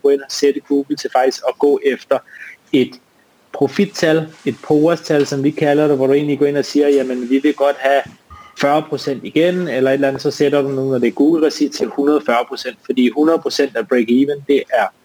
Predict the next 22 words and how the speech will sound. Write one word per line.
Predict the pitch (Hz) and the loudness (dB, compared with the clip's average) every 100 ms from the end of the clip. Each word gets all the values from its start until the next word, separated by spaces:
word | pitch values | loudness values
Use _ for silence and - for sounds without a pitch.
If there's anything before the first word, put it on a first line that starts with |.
| _ | _
annonceforbrug, | 127 131 160 - - 160 156 143 - | -2 0 0 -2 -2 0 0 0 0
eller | 147 117 107 104 - | 0 2 2 0 -6
fortjenesten | 107 175 165 147 165 | -2 0 0 0 -2
divideret | 143 127 120 139 | 0 0 2 0
med | 131 | 0
annonceforbrug, | 120 101 104 - 120 117 113 - | 0 0 -2 -6 -10 -6 -4 -2
så | 117 | 0
hundrede | 147 165 147 | 2 2 0
procent, | 120 - 139 - - - - _ _ | -2 -2 -4 -6 -20 -20 -20 _ _
det | 151 90 | 0 2
er | 101 | 0
break-even, | - 113 156 208 220 214 | -2 0 2 4 0 -2
og | - 151 135 | 0 0 0
hundrede | 156 156 | 0 0
fyrre, | 147 120 120 | 0 0 0
det | 127 | 0
vil | 120 | 0
så | 123 | 0
være | 127 120 | 0 -2
fyrre | 110 110 104 | 0 0 -2
procent | 110 - 107 _ _ _ _ | -8 -4 -4 _ _ _ _
ungefær | 131 113 110 - 95 101 | -2 0 -2 -2 -4 -4